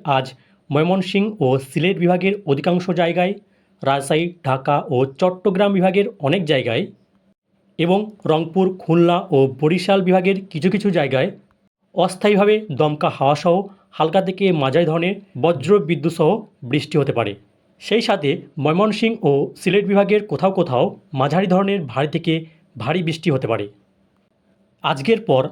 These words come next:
আগামী পাঁচ দিন দেশের বিভিন্ন অংশে বৃষ্টি অব্যাহত থাকতে পারে। বঙ্গোপসাগরে মাছ ধরতে যাওয়া মৎস্যজীবীদের জন্য আপাতত কোনো সতর্কবার্তা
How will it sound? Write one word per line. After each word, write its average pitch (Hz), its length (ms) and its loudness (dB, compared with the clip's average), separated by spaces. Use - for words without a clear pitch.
আগামী 165 300 0
পাঁচ 196 200 2
দিন 143 200 0
দেশের 156 380 -2
বিভিন্ন 175 360 2
অংশে 156 360 0
বৃষ্টি 165 480 -2
অব্যাহত 143 460 0
থাকতে 139 260 -6
পারে। 107 200 -6
বঙ্গোপসাগরে 196 880 0
মাছ 147 300 0
ধরতে 160 260 0
যাওয়া 123 200 0
মৎস্যজীবীদের 175 840 0
জন্য 180 220 2
আপাতত 156 360 -2
কোনো 123 200 -2
সতর্কবার্তা 196 680 0